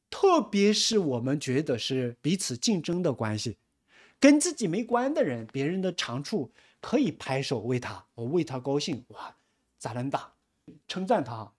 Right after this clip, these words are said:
给他个赞。但是如果是彼此之间竞争的关系的话，听，听到别人的称-，获得更多的重视、被尊重、被正视、被称赞、被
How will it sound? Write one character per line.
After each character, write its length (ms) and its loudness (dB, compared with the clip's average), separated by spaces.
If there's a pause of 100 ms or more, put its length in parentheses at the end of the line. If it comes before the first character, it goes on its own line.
(120)
给 120 -10
他 80 -6
个 100 -4
赞。 240 -2 (440)
但 180 8
是 220 6
如 200 8
果 200 8
是 180 2
彼 260 6
此 280 0
之 160 0
间 240 2
竞 260 8
争 180 2
的 120 2
关 240 4
系 120 -4
的 120 -4
话， 280 -6 (600)
听， 280 6
听 300 4
到 180 8
别 240 4
人 220 6
的 140 6
称-， 280 -4
获 220 8
得 140 12
更 200 8
多 220 4
的 240 8 (300)
重 200 12
视、 360 2 (340)
被 180 4
尊 300 4
重、 240 2
被 220 0
正 240 2
视、 240 -2 (100)
被 320 0 (220)
称 260 4
赞、 260 8
被 380 0